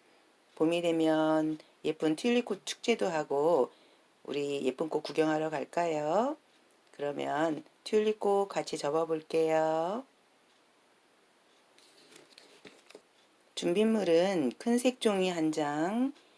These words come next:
그리고 작은 색종이 두 장이 필요해요. 큰 색종이는 화분을 접을 거고 작은 색종이 두 장은 튤립 꽃과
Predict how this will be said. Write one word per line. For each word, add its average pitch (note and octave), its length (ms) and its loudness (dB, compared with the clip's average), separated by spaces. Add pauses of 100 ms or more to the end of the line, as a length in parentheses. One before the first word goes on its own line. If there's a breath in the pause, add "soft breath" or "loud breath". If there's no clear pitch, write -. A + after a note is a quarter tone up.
(160)
그리고 C#3 440 2
작은 C#3+ 380 0
색종이 F3 960 -4 (400 soft breath)
두 D3 180 -6
장이 D#3+ 400 0
필요해요. C#3+ 800 -2 (380 soft breath)
큰 A#3 200 0
색종이는 E3 1000 0
화분을 A3 440 0
접을 C3+ 320 0
거고 B2+ 560 2 (520 soft breath)
작은 D3 320 2
색종이 D3+ 400 -2
두 C3+ 140 -8
장은 C3+ 480 -2
튤립 G#3 340 -2
꽃과 F#3 800 -2